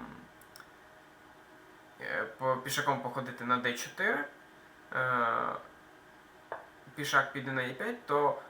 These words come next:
е, наш пішак може взяти пішака чорних. Тобто, бачите, е, пішак ходить, е, е, на одну клітинку вперед, а б'є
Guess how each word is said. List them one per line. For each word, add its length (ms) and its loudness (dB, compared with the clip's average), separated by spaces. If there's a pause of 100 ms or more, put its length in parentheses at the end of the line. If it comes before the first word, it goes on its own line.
(120)
е, 160 6
наш 220 8
пішак 360 4
може 280 2
взяти 580 8 (560)
пішака 380 4
чорних. 460 -4 (300)
Тобто, 220 -4
бачите, 460 6 (240)
е, 140 4
пішак 520 4
ходить, 420 0 (440)
е, 40 -2
е, 540 4 (2000)
на 280 12
одну 200 6
клітинку 440 -4
вперед, 500 6
а 100 10
б'є 440 0